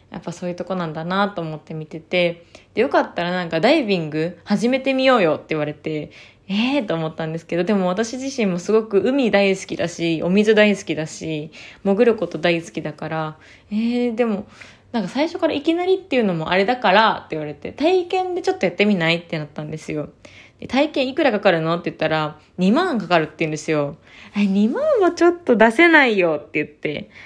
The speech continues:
「ちょっとそれだったらいいや」って思ったら、あの、「友達割引で二千円にしてあげる」って言われて、「え、本当に？」みたいな感じになって、最初なんかプールの中で体験ダイビングみたいな感じでやったんですよね。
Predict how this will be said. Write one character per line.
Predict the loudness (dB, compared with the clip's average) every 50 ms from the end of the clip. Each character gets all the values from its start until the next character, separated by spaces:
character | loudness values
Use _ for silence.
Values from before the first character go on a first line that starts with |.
| -20 -18 _
「ち | -8
ょ | -2
っ | 0
と | 2 4
そ | 6 6
れ | 6
だ | 6
っ | 4 4
た | 2 4
ら | 4
い | 4
い | 6 6
や」 | 4 4
っ | 4 2
て | 0
思 | -2 -2 -2
っ | -2 -4
た | -4 -2
ら、 | -2 -2 -2 -4 -6 -8
あ | -8 -8 -6
の、 | -6 -6 -8 -6
「友 | -4 -2 0 0 2
達 | 0 0 0 0
割 | 0 0 2 2 0
引 | -2 -4 -6 -8
で | -6 -6 -4
二 | -4 -4 -2
千 | 2 2 2 4 4
円 | 4 4
に | 4 2
し | 2 4
て | 4
あ | 4
げ | 4 4
る」 | 2 2
っ | 0
て | -2 -4
言 | -4 -2
わ | -2
れ | -4
て、 | -4 -4 -2 2 4 4
「え、 | 4
本 | 4 2 0 -4 -4
当 | -4 -4 -4
に？」 | -4 -4 -6 -6
み | -2 -2
た | -2
い | -2
な | -2 -6
感 | -4 -2 -2 -2
じ | -2 -2 -2
に | 0
な | -2 -2
っ | -4 -6
て、 | -4 -2 0 0 0 -2 -6 -14 -20 -20 -20 -20 -8
最 | -4 -4 -2
初 | -2 -2 -2
な | -2 -2
ん |
か | -2 -4
プ | 0 2 4
ー | 6 6 6 6 4 4
ル | 4 2 2 2 0 -4 -6 -6
の | -6 -2
中 | -2 -2 -2 0 0 0 2
で | 2 2 2 0
体 | 0 0 -2 -4 -2
験 | 0 0 0 0 2
ダ | 2 2
イ | 2 0
ビ | 0 -2
ン | -4 -4
グ | -6 -6
み | -6
た | -6 -8
い |
な | -8 -8
感 | -8 -8 -6 -6 -4
じ | -2
で | 0 -2
や | -2
っ | -2 -4
た | -6 -6
ん | -6 -6
で | -8 -10
す | -12 -12 -12
よ | -12 -10
ね。 | -8 -8 -8 -8 -8 -12